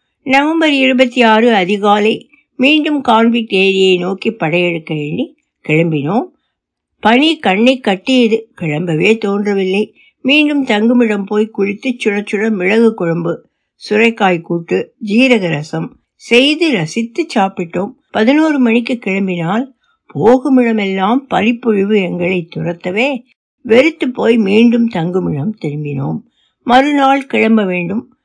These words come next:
சாமான்களை கட்டி வைத்தோம். நவம்பர் இருபத்தி ஏழு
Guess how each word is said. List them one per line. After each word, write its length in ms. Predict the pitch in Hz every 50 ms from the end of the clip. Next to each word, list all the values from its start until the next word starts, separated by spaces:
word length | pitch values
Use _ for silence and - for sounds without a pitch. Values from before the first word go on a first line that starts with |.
| _ _ _
சாமான்களை 840 | _ _ - - 277 262 262 269 269 254 240 240 220 214 202 196 220
கட்டி 340 | 226 - 185 170 165 - 208
வைத்தோம். 460 | 190 175 160 156 160 - 175 220 - - _ _ _ _ _ _
நவம்பர் 540 | _ - 202 220 247 269 302 320 320 311 277
இருபத்தி 520 | 247 226 208 202 208 202 220 208 - 190
ஏழு 420 | 175 170 170 170 170 175 - -